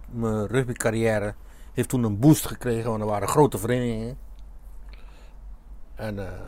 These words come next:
Amstelveen werd ik, eh, sevens kampioen van Nederland. En zo, nou ja, je kent het wel. En, eh, toen werd het Panzerstorm werd verdubbeld.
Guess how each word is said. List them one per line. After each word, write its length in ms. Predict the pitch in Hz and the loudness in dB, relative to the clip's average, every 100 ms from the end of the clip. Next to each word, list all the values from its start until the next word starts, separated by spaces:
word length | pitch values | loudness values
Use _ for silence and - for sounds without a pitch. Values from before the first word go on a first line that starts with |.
| - | -4
Amstelveen 600 | 131 131 - 104 139 135 | 0 2 2 4 4 6
werd 180 | 120 113 | 4 2
ik, 220 | 107 - | -4 -6
eh, 180 | 104 98 92 | -4 -4 -6
sevens 480 | - 151 135 127 | 0 0 2 -2
kampioen 400 | - 127 135 131 | -2 -2 2 0
van 120 | 117 117 | 2 0
Nederland. 340 | 117 110 107 | 0 -2 -6
En 160 | 117 107 | -8 -8
zo, 80 | - - | -10 -10
nou 140 | 101 | -10
ja, 120 | 87 - | -10 -10
je 100 | - | -10
kent 180 | 90 98 | -8 -8
het 100 | 85 | -8
wel. 180 | - - - - - - - - - - - - - - - - - - - - - - - | -12 -14 -14 -16 -14 -14 -14 -14 -14 -14 -14 -12 -12 -14 -16 -16 -16 -16 -16 -16 -16 -16 -4
En, 280 | 139 147 139 | 2 4 6
eh, 400 | 135 131 120 110 - - - - - - - - - - - - - - - - - - - - - - - - - - - | 4 4 2 -2 -10 -16 -16 -16 -16 -16 -16 -16 -16 -18 -16 -18 -18 -18 -18 -16 -16 -16 -18 -16 -14 -14 -14 -14 -16 -16 4
toen 160 | 208 | 8
werd 220 | 202 190 160 | 12 12 10
het 300 | 151 135 - | 6 4 2
Panzerstorm 720 | - 262 - 185 - 233 226 202 | 8 8 8 2 10 10 10 8
werd 140 | 190 | 4
verdubbeld. 720 | - 117 123 190 113 - - | 4 6 10 12 10 2 -14